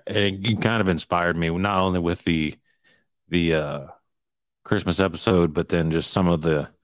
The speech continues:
short stories we've been kind of throwing around, you know, off air.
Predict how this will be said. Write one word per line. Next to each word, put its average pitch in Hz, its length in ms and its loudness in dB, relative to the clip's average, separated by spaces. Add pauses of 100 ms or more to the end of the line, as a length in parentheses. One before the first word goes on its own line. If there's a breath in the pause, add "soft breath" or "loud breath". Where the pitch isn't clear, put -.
(680 soft breath)
short 87 340 0
stories 82 340 2
we've 80 180 0
been 78 320 0 (320)
kind 90 200 2
of 82 120 -2
throwing 90 300 0
around, 82 460 -2 (440)
you 92 100 -2
know, 76 140 0
off 78 340 -2
air. 80 380 -4